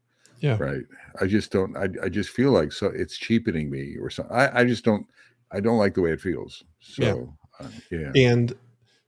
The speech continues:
Speaker 1: it is scary when you say that. So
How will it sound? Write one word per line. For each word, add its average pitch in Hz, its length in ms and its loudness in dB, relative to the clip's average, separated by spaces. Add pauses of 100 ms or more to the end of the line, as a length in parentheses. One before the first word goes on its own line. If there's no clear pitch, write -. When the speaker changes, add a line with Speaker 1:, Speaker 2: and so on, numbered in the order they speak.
(200)
Speaker 1:
it 113 220 2 (160)
is 113 180 2
scary 120 720 -2
when 120 220 2
you 120 100 4
say 120 280 2
that. 85 260 -6 (140)
So 107 580 2